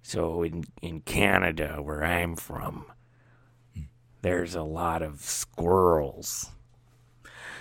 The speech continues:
Speaker 2: Squirrelsって、あれ、あの、雨のスコール？
Speaker 1: A squirrel is a little
Speaker 2: あ、あ、
Speaker 1: animal.
Speaker 2: あれ、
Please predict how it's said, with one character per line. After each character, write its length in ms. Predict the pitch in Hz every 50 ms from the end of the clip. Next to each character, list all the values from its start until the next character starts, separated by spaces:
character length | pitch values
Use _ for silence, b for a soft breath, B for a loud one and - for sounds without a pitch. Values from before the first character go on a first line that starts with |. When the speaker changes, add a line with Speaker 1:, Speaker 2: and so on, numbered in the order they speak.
| B
Speaker 2:
Squirrels 960 | B - - - - - 151 160 165 165 151 110 92 85 82 76 - - -
っ 20 | -
て、 220 | - 95 82 80
あ 100 | 78 101
れ、 160 | 101 110 - - _ -
あ 100 | - 117
の、 100 | 107 110 -
雨 180 | - 165 185 160
の 100 | 110 90
ス 80 | - -
コ 160 | - - 90
ー 20 | -
ル？ 160 | - - - _ _ _ - _ _ _ _ _ _ _ _ - - - - - _ _ _ _ _ _ _ _ - _ _ -
Speaker 1:
A 100 | - -
squirrel 920 | - - - - - - 85 90 98 104 110 113 113 113 110 95 85 90 92
is 160 | 90 87 90
a 60 | 87
little 80 | 82 107
Speaker 2:
あ、 180 | 143 135 - -
あ、 100 | - -
Speaker 1:
animal. 480 | - 104 104 104 98 101 104 98 -
Speaker 2:
あ 40 | 113
れ、 140 | 110 104 98